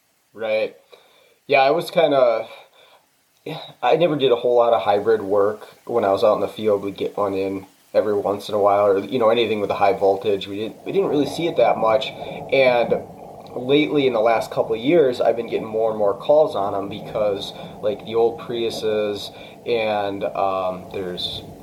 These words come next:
Ford Escape hybrids and stuff, they're kinda aging now, the two thousand eights and stuff, and we're starting to see those quite a bit in the independent world get worked on. And I'm going out to these, and they, they are,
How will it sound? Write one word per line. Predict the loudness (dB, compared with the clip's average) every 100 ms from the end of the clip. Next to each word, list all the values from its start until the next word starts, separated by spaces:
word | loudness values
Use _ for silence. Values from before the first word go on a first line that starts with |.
| -18
Ford | 2 4 4
Escape | 2 -2 -2 -2 -2
hybrids | 0 0 4 2 2
and | 0
stuff, | -2 0 2
they're | 2 2
kinda | 2 2 4 2
aging | 0 -2 -4 -2
now, | -2 0 0 0
the | -2
two | -10 -4
thousand | 0 0 -2 -4
eights | -4 -4
and | -10
stuff, | -4 0 0 0
and | -4
we're | -4
starting | 0 2 2 0
to |
see | -8 -8 -6 -2
those | 0 0 -2 -6 -10 -14
quite | 0 2 2
a |
bit | 2 2 2
in | 0
the | -4
independent | -6 -6 -4 -2 0 0
world | 0 -2 -2
get | -4
worked | 2 2 2
on. | 0 0 -4 -12 -20 -20 0
And | 2 4 2 -4 -10 -20 -10
I'm | -2
going | 0 2
out | 4 2
to | 0
these, | -8 -10 -6
and | -2
they, | -2 -2 -4
they | 2
are, | 4 6 4